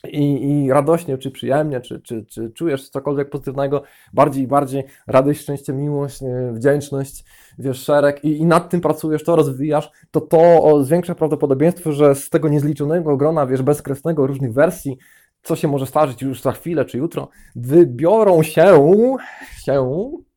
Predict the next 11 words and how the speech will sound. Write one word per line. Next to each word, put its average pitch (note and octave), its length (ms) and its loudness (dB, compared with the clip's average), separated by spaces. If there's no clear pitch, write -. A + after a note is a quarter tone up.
albo, A2+ 360 -6
mm, A2+ 380 -14
wiesz, A#2 440 -6
y, A2 300 -8
ty F3 80 2
je E3 100 6
wybierzesz, B2 720 -2
zależy A2+ 240 -6
jak A2+ 120 -6
patrzeć, - 720 -4
obojętne, A2+ 600 -4